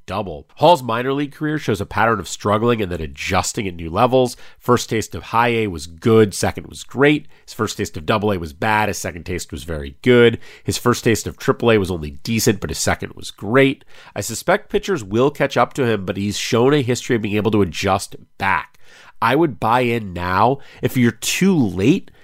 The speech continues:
I would watch for that slump, and if it comes,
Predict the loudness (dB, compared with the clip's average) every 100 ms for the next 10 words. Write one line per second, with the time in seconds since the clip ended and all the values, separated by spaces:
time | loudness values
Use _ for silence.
0 | -20 -10 -6 -4 -4 -2 0 0 -2 -2
1 | -2 -2 -2 -2 0 -4 -4 -6 -2 2
2 | 2 -2